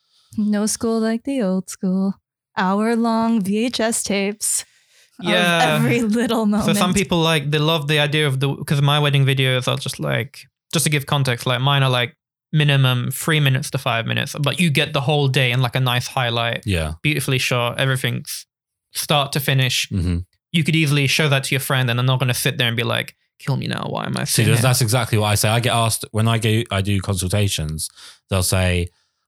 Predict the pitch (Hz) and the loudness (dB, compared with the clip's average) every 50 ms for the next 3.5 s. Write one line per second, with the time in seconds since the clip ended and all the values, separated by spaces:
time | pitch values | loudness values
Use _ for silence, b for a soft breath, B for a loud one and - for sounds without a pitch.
0 | _ - 117 117 151 151 156 143 135 117 107 117 107 110 110 104 95 82 - 95 | _ 0 2 2 2 4 2 2 2 2 2 2 2 2 0 0 -2 -2 -2 -2
1 | 92 92 87 90 85 - 90 82 76 76 - - 95 98 98 101 92 101 98 - | -2 -2 -2 -2 -2 -2 -2 -4 -4 -6 -8 -4 -2 0 2 2 2 0 0 2
2 | 123 117 110 107 107 95 - - 92 82 85 87 87 85 - - 87 80 85 82 | 2 2 2 2 0 0 0 0 0 0 0 0 -2 -2 -2 -4 -4 -4 -4 -4
3 | 90 82 - - - 60 - 92 95 | -4 -6 -6 -8 -10 -12 -12 -12 -14